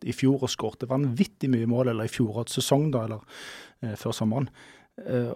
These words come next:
og så har det et Zagreb-lag som hadde sine problemer mot Thun, et Thun-lag som vel ble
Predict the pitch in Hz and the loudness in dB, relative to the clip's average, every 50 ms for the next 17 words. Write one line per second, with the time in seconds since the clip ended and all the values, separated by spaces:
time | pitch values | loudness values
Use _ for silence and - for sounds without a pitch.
0 | - _ _ - 139 - - - 175 143 - - 139 147 - 90 - 151 131 151 | -10 _ _ -2 -2 0 4 6 6 6 8 8 8 6 6 4 2 4 6 8
1 | 208 - - - _ - - _ _ _ _ _ - - _ _ _ - - - | 8 6 4 -2 _ -20 -20 _ _ _ _ _ -20 -20 _ _ _ -6 -2 4
2 | - 175 185 220 214 233 220 190 185 170 143 139 - - - 151 - - 160 120 | 8 8 8 8 8 4 2 4 4 6 6 6 4 2 0 0 2 2 0 0
3 | - _ _ - 185 196 214 214 202 202 - - _ - - _ _ _ _ - | -2 _ _ 2 4 6 6 4 4 0 -2 -10 _ -20 -20 _ _ _ _ -6
4 | - - - - 214 170 131 131 147 151 - - 175 143 147 143 139 143 160 170 | -2 0 2 4 4 4 4 4 2 2 2 2 4 6 6 6 8 8 8 8
5 | 160 151 143 135 135 139 147 139 - - - - - - 165 190 220 233 233 202 | 6 6 6 6 4 4 4 2 -2 -8 -12 -2 4 6 8 10 10 10 10 8
6 | 196 - - - - - _ - 139 139 131 - - - - - - 139 135 143 | 6 2 -4 -20 -20 -20 _ -2 -2 -2 -2 -2 -6 -6 -6 -2 0 2 2 4
7 | 160 170 196 - 208 - 139 139 139 139 147 131 - - - 135 131 139 143 139 | 4 2 2 0 -2 0 4 6 6 6 4 2 0 0 0 2 2 2 2 2
8 | 131 131 135 135 127 123 127 123 120 127 135 - | 4 4 4 4 2 2 2 2 2 2 0 -2